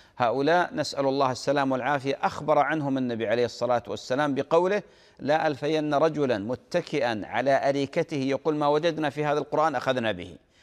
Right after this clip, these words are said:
يقول: "نكتفي بهذا القرآن". ولذلك هؤلاء ضلال، هؤلاء منحرفي-، منحرفين، نسأل الله العافية والسلامة، هؤلاء شر، هؤلاء شر. ولذلك ال-،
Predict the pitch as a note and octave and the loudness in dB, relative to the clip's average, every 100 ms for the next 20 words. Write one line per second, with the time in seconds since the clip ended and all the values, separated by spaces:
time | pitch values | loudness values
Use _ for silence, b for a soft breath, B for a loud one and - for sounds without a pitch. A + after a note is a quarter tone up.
0 | b B2 - D3 D#3+ - C#3 C3+ C3 C3 | b -6 -4 -2 -2 -2 -2 0 0 0
1 | B2 G#2+ B2 A#2+ A2 E2 _ b b - | 0 -2 0 2 2 -2 _ b b -6
2 | B2+ C3+ E3 E3 D#3+ C#3+ C#3 D3+ D3+ C3 | -4 0 2 0 -2 0 0 2 0 0
3 | D3 C#3+ D3+ D#3+ D3 A#2 - _ b b | 0 4 4 4 2 -2 -8 _ b b
4 | b B2 C3+ C#3+ D#3 C#3+ C#3 - C#3 C#3 | b -2 0 2 2 0 -6 -2 -2 -2
5 | A#2+ C#3+ C3+ B2+ C3 C3+ B2 D#3 D3+ C#3 | -4 -6 -4 -2 -2 -2 0 2 2 0
6 | - C3 B2+ C3 B2 A#2 B2 A#2 A2 - | -2 -4 -2 0 0 2 0 -2 -8 -4
7 | B2 B2 G2+ F2 b b b - B2+ C#3 | -2 -2 -4 -8 b b b -2 0 2
8 | C#3+ E3 D#3+ - E3+ F#3+ A2 - _ _ | 4 4 2 -2 0 0 -2 -14 _ _
9 | _ - A2 B2+ B2+ - D#3+ B2 A2 C3 | _ -6 -2 0 -2 2 0 0 -4 2
10 | F#3 F#3 - D3+ | 2 2 -2 -4